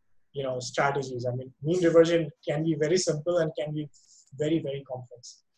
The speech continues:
So, so think about mean reversion in this situation is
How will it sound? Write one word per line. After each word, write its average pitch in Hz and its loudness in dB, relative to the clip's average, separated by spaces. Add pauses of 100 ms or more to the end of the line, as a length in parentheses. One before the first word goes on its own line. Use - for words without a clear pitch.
(400)
So, 185 6
so - -2
think 233 2
about 220 8
mean 208 8
reversion 196 8
in 170 2
this 214 4
situation 180 0
is 143 -2